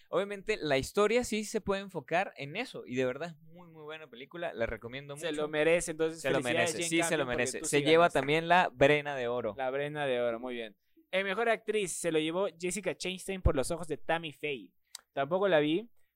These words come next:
Speaker 2: pero he visto, digamos, su transformación física.
Speaker 1: Ujú.
Speaker 2: Eh, no se le reconoce muy, mucho a Jessica Chastain. La verdad que sería mentiroso si
Speaker 1: Ujú.
Speaker 2: dijera que la he visto.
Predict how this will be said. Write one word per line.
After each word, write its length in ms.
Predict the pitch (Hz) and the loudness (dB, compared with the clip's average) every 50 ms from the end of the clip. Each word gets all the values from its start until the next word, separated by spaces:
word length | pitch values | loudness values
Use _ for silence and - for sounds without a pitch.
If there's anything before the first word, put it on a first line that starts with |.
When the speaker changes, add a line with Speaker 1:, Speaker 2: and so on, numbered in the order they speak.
| _ - | _ -4
Speaker 2:
pero 320 | 160 156 156 160 170 160 - | -2 -2 0 0 -2 -2 -4
he 100 | 151 156 | -6 -6
visto, 220 | 156 160 - 170 | -6 -8 -6 -6
digamos, 320 | 156 143 143 147 - - _ _ _ | -6 -6 -6 -8 -14 -18 _ _ _
su 180 | - - 147 135 | -14 -12 -10 -6
transformación 840 | 151 139 131 - - 135 131 123 127 123 120 - 156 160 165 160 | -4 -6 -6 -4 -4 -4 -4 -4 -4 -6 -6 -6 -6 -6 -8 -6
física. 640 | - - 196 190 - - 151 139 - - 139 147 175 | -2 -2 0 0 -2 -4 -6 -4 0 2 2 4 4
Speaker 1:
Ujú. 420 | 135 127 131 139 139 147 170 196 185 - - | 2 -2 -4 -6 -4 -4 -4 -6 -8 -10 -16
Speaker 2:
Eh, 140 | 135 120 _ | -18 -18 _
no 160 | 165 160 170 | -8 -6 -6
se 160 | 160 - 185 165 | -4 -4 -6 -6
le 100 | 151 143 | -6 -6
reconoce 460 | 139 139 135 135 139 143 143 - 165 | -6 -6 -8 -8 -8 -10 -12 -12 -14
muy, 200 | 165 156 156 - | -12 -12 -14 -14
mucho 360 | 156 156 151 143 - 170 160 | -12 -12 -12 -8 -4 0 0
a 140 | 147 139 127 | 2 0 0
Jessica 440 | 135 135 139 151 147 - 147 135 131 | -2 -6 -10 -10 -8 -4 -4 -4 -4
Chastain. 520 | - - 147 147 143 - - 156 160 170 - | -4 -8 -8 -8 -10 -12 -12 -14 -14 -12 -8
La 80 | 127 | -8
verdad 160 | 117 113 120 120 | -8 -8 -8 -12
que 140 | 117 107 _ _ | -14 -16 _ _
sería 240 | - - 131 127 135 | -16 -12 -10 -8 -8
mentiroso 500 | 135 127 117 - 123 120 131 127 - - | -8 -8 -10 -6 -4 -2 -2 -2 -4 -6
si 140 | - - 135 | -8 -4 -4
Speaker 1:
Ujú. 80 | 117 110 | -4 -4
Speaker 2:
dijera 240 | 110 131 131 - | -4 -6 -8 -8
que 80 | - 110 | -10 -10
la 80 | 107 107 | -14 -16
he 20 | |
visto. 320 | 110 113 - - 139 180 | -16 -16 -16 -16 -16 -16